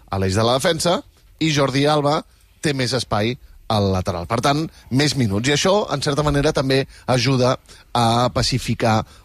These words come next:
una mica les coses. Hi ha un tercer element, i diria que gairebé és el més important de tots,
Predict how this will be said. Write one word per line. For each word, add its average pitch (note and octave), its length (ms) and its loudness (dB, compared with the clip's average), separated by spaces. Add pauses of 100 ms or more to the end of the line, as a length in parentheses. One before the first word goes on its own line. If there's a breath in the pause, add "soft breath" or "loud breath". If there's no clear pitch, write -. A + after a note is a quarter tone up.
una B2 200 0
mica G#2+ 220 -2
les G2+ 180 0
coses. F#2 440 -2
Hi D3+ 120 2
ha F#3+ 40 4
un G#3 100 0
tercer F3 400 0 (380 loud breath)
element, A#2+ 460 0 (880)
i C3 180 0
diria A#2+ 380 0
que - 100 -2
gairebé C#3 460 2 (200)
és B2 200 0
el G2 960 0 (340)
més C#3 180 2
important C3+ 340 0
de F#2 100 -4
tots, - 400 -2